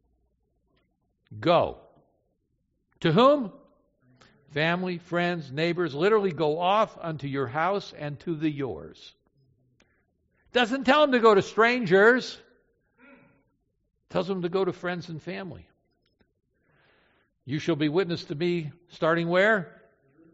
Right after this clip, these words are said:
Right at home, Jerusalem, then go to the strangers around the world, right?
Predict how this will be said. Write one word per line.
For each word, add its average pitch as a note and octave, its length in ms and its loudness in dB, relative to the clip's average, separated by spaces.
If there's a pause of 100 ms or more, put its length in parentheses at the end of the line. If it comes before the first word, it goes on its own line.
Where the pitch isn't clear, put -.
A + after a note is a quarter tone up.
(100)
Right B2+ 260 2
at F#3+ 80 2
home, F#3+ 380 2
Jerusalem, E3+ 500 4
then G#3+ 160 -2
go F#3+ 160 6
to D#3 100 2
the A#2 120 -8
strangers G#2 500 -6
around F2+ 240 -8
the E2+ 80 -10
world, C#2+ 320 -14
right? A#2+ 260 -4